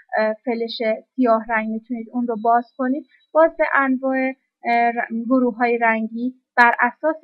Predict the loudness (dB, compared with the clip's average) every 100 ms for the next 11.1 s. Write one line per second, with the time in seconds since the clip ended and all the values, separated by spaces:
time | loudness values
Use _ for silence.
0 | 0 2 0 0 -4 -6 -8 -10 -4 -4
1 | -2 -6 -6 -4 -2 -2 0 -2 -2 -4
2 | -4 -4 -6 -8 -8 -8 -10 -6 -4 -4
3 | -6 -10 -10 -8 -6 -8 -8 -4 -2 -2
4 | -4 -6 -8 -8 -6 -4 -6 -16 _ -2
5 | 0 0 -6 -10 -8 -8 -4 -6 -4 -6
6 | -6 -4 -6 -6 -6 -4 -6 -6 -6 -4
7 | -6 -6 -6 -6 -6 -8 -8 -6 -6 -4
8 | -4 -2 -2 -6 -6 -8 -8 -12 -6 -4
9 | -4 -8 -10 _ _ -8 0 0 2 -4
10 | -4 0 0 0 -6 _ _ 0 2 4
11 | 4